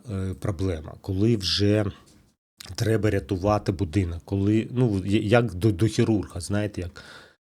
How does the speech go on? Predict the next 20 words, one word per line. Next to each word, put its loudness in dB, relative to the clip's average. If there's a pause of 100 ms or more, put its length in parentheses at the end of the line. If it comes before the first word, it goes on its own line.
(420)
в -2
морг, 8
значить, 0
в -6
морг. -4
От -8 (400)
<laughs> -8
я 2
сказав 4
в 0
морг, 2
<laughs> -
значить, -2
в -6
морг. -2 (760)
От 4
вам, 2
е, 0 (280)
фото 0 (540)
з -2